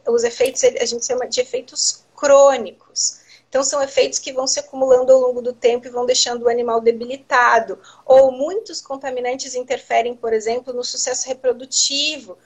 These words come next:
Os animais, é, passam a se reproduzir menos, né? A Sandra tá mostrando fotos aí do, do Plano Nacional de Conservação, né? A, a quantificação desses contaminantes,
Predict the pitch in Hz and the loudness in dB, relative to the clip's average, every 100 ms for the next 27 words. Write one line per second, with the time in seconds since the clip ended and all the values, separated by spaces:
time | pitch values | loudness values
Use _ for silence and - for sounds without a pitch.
0 | - _ 220 233 240 240 233 247 262 - | -20 _ -2 0 0 0 4 4 2 -8
1 | _ - 208 214 - - 240 - 220 247 | _ 0 0 2 0 -2 -4 -6 -8 -4
2 | 233 226 226 240 254 240 233 240 240 220 | -4 -4 -8 -8 -4 0 4 4 4 2
3 | 185 - 196 202 202 - - - 214 196 | -4 -10 -4 -2 -4 -10 -20 -14 -6 -4
4 | 202 214 226 233 240 240 240 233 226 226 | -2 -2 0 0 2 -2 -2 -2 -2 0
5 | - 226 220 - 226 220 208 220 220 220 | 2 2 2 -2 0 0 -2 -4 -4 -6
6 | 220 220 226 226 226 220 220 214 220 - | -8 0 2 2 2 0 -2 -2 -4 -8
7 | 220 226 - 185 - 214 208 185 185 190 | -8 -10 -6 -6 -4 -2 -2 -2 -4 -6
8 | 196 - 208 190 190 - _ - 202 254 | -6 -8 -12 -10 -12 -16 _ -6 -2 0
9 | 311 - - - 269 - - 240 240 320 | 0 -4 -6 -6 -4 -4 -2 2 4 4
10 | 359 226 226 240 - - 220 226 208 202 | 2 -4 -4 -4 -6 -4 -6 -6 -6 -2
11 | 190 202 254 330 - 214 - | 0 2 0 0 -2 -2 -6